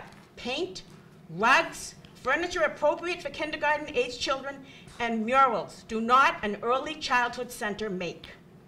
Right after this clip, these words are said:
I have the N A E Y C criteria, National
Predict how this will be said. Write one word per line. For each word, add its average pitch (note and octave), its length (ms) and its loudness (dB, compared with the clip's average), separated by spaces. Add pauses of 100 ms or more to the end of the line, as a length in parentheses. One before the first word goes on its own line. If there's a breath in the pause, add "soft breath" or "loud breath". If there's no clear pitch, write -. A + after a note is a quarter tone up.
(640 loud breath)
I B3 120 4
have B3+ 180 0
the G3+ 200 -2
N D#4 160 0
A D4 220 0
E C4+ 160 -8
Y C4+ 260 4
C C#4 280 -8
criteria, C4+ 600 -4 (120)
National C4 580 -2